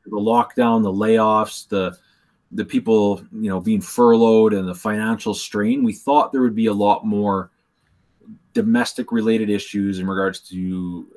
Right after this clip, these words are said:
um, that kind of thing. And it never came. It never came. So I don't know whether the, the financial aid the provincial government provided or the federal government helped ease a little bit of that.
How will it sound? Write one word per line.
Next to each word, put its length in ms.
um, 480
that 480
kind 280
of 120
thing. 360
And 120
it 80
never 240
came. 340
It 160
never 240
came. 280
So 200
I 40
don't 120
know 100
whether 320
the, 460
the 80
financial 640
aid 140
the 80
provincial 380
government 540
provided 440
or 40
the 100
federal 360
government 460
helped 300
ease 240
a 60
little 240
bit 160
of 80
that. 300